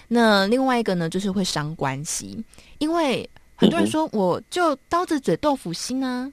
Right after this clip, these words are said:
Speaker 1: 我就是这样子骂你，但是我心里是爱你的。”但是
Speaker 2: 嗯哼。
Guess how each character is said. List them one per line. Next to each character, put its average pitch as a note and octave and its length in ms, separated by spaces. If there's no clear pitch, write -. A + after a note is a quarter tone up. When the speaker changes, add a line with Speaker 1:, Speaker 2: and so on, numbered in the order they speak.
Speaker 1:
我 F#3 160
就 D#4+ 160
是 E4 160
这 - 160
样 D4+ 80
子 G#3 100
骂 C4 220
你， F3+ 100
但 A#3 80
是 C#4 80
我 A#3+ 120
心 B3 160
里 F3 80
是 G#3+ 160
爱 A#3 160
你 C#3 260
的。” - 160
但 E4+ 140
是 D4 320
Speaker 2:
嗯 E3 180
哼。 D3+ 180